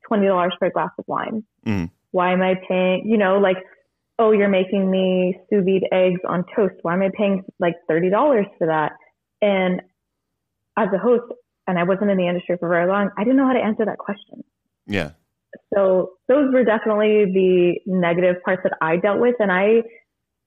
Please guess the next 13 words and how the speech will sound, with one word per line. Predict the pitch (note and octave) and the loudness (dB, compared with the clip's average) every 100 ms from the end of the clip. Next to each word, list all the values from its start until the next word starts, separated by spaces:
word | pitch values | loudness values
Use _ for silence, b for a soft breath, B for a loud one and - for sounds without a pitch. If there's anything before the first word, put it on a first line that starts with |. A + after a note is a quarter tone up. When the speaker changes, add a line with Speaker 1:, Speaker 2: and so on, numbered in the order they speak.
| G3 | -2
Speaker 1:
very | F3+ F#3+ | 0 2
much | F3+ F3+ - - - - - | 2 0 -4 -14 -14 -10 -4
have | F3 E3+ - | -2 -2 0
a | F3+ F3 - | 0 -2 -4
fire | E3 E3+ F3+ F3 | -2 0 0 0
energy | D#3+ F3+ G#3 A3 | -2 -2 0 0
about | G#3+ A3+ | 0 0
myself. | B3 B3 B3 C4 C#4 C#4 _ | 0 0 0 0 0 -4 _
So | G#3+ F#3+ | 0 2
rather | F3 F3 F#3 F#3+ | 2 2 2 2
than | G3 F#3+ | 0 -2
being | F#3+ F3+ | -2 -4
like, | F#3 F#3+ | -4 -6